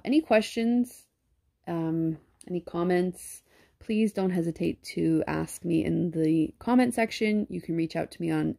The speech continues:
Etsy, Instagram. I usually do reply fairly quickly. Again, these patterns will be together in a bundle, and they will be available in my Etsy shop when this video is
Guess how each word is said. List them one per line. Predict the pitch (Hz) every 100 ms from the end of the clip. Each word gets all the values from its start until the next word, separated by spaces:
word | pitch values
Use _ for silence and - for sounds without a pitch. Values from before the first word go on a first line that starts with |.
| -
Etsy, | 202 - 202 190 185 - _ -
Instagram. | 180 - 180 175 170 170
I | -
usually | 165 170 160 170
do | 170
reply | 165 160 160 160
fairly | - 160 156
quickly. | 165 160 - 220 302 - - - - -
Again, | 185 175 175 185
these | 180
patterns | 175 175 170 170 170 -
will | 170 170
be | 170 175 175 170
together | - - 170 170
in | -
a | 170
bundle, | 165 175 185 254 349 - - _ -
and | 170 170
they | 170
will | 170
be | 165 170
available | 165 160 160 147
in | 160
my |
Etsy | 156 156 156
shop | - 151 147 -
when | 165 151
this | 147
video | - 160 151
is | - -